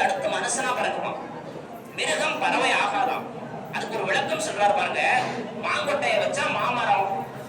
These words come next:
வாழைய வச்சா வாழை மரம், மனுஷன் மனுஷன், ஆண்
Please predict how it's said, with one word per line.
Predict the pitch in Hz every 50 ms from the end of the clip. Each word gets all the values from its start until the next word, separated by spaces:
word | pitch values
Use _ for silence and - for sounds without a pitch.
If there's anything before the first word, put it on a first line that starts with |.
| - - - -
வாழைய | - - - - 269 269 262 - -
வச்சா | - - - 277 277 - -
வாழை | - - - - - 214
மரம், | 214 202 196 190 190 180 - - - - - - - - - -
மனுஷன் | - 220 202 214 - 247 262 285 277 262
மனுஷன், | 214 202 - - - 226 220 202 185 170 - - - - - - - - - - -
ஆண் | - - -